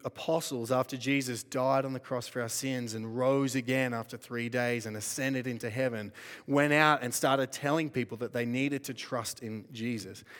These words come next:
And they said this in Acts chapter four. "There is salvation in no one else, for there is no other name under heaven given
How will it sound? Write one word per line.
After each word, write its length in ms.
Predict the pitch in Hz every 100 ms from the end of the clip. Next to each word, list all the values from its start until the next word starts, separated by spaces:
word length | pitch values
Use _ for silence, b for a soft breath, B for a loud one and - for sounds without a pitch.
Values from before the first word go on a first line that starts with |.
| B
And 160 | 139 127
they 80 | 127
said 320 | - 139 131
this 340 | 120 101 - -
in 120 | 120
Acts 260 | - 123 -
chapter 240 | 131 -
four. 340 | 123 110 90 98 _ _ _ _ _ _ _ _ _ B B B B B -
"There 300 | 127 156 190
is 160 | 185 185
salvation 800 | 190 175 156 160 190 - 143 131
in 360 | 139 131 131
no 180 | 143 160
one 380 | 160 160 156 151 151
else, 540 | 131 104 - - - - _ _ B B B
for 120 | 170
there 200 | 156 170
is 240 | 180 165 156
no 580 | 156 160 170 175 180 -
other 360 | 143 156 160 170
name 500 | 156 151 139 127 127
under 240 | 127 131 135
heaven 440 | 139 156 147 139
given 480 | 131 151 120 107